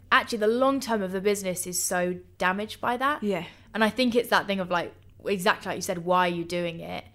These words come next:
Speaker 2: Yeah.
Speaker 1: And really getting clear on what you would be risking
Speaker 2: Mm.
Speaker 1: in the process in order to get that, and then being
Speaker 2: Yeah.
Speaker 1: able to be really objective about, well, then, is it actually
Speaker 2: Why?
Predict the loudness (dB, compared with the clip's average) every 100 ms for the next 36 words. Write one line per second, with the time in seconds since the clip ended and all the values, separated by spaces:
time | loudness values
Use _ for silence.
0 | -6 -4 0 0 0 0 2 2 2 -2
1 | -4 -4 -2 0 0 -4 -10 -10 0 0
2 | 0 -6 -4 0 0 0 -4 -4 -6 -10
3 | -20 -20 -20 -20 -2 2 2 0 -6 -8
4 | -8 -10 -14 -4 0 2 2 0 0 -2
5 | 0 0 0 -4 -4 -4 -4 -6 -2 0
6 | 0 -2 -6 -6 -4 -2 2 2 2 0
7 | 0 -2 -4 -6 -2 0 0 0 -2 -2
8 | -6 -4 -4 -4 -6 -6 -8 -12 -20 -20
9 | -20 -10 -4 -2 0 0 0 0 2